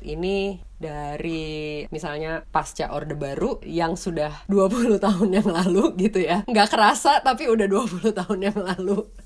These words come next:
uh, sampai sekarang. Uh, memang ketika Orde Baru runtuh, uh, aku merasakan, uh, bahwa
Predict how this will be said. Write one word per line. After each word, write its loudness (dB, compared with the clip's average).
uh, -2
sampai -6
sekarang. -2
Uh, -2
memang -2
ketika -4
Orde -4
Baru -4
runtuh, -4
uh, -4
aku -6
merasakan, -6
uh, -6
bahwa -6